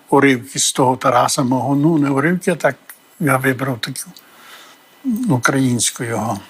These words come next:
перебування в Україні і в слу-, службах. Тобто в, в засланні.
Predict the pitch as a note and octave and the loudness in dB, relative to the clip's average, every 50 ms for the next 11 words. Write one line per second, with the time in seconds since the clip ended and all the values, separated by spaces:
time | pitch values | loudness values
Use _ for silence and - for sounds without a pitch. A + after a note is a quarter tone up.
0 | - - - - - - _ _ _ _ _ _ _ _ - _ _ _ _ _ | -20 -20 -20 -20 -20 -20 _ _ _ _ _ _ _ _ -20 _ _ _ _ _
1 | - - - - - A2 A2 - - C3 A2 G#2 A2 A#2 A#2 A#2 A2 G#2 G#2 G#2+ | -14 -10 -10 -10 -8 -10 -2 0 2 2 2 0 -2 0 0 0 0 -2 -6 -8
2 | A2+ - - A2+ A#2 C3 C#3+ D3 C#3+ C#3 B2 A#2+ A#2+ C3 - - - - D#3 D3 | -8 -6 -4 -4 -2 -2 0 0 0 0 0 0 0 -2 -2 -4 -2 2 2 4
3 | D3 - - - - - - - - - - E3 C#3 B2+ C3+ - - - - - | 4 2 0 -4 -6 -6 -6 -6 -6 -4 -4 -4 -4 -4 -6 -12 -18 -14 -10 -4
4 | - - C3 A2 G#2+ A2 - - - - - - - - - - - - - - | -2 0 0 0 -2 -4 -10 -14 -16 -16 -20 -20 -20 -20 -20 -18 -16 -14 -12 -12
5 | - - - - - D#3 B2 - - B2+ B2+ A#2+ G#2 - C#3+ C3+ - - - - | -12 -14 -6 -2 0 0 2 2 2 2 2 2 0 -4 -6 -6 -8 -8 -8 -4
6 | - - - B2 - - - D#3 C3 C3 - - - | -2 -2 0 0 0 2 4 6 6 6 6 2 -2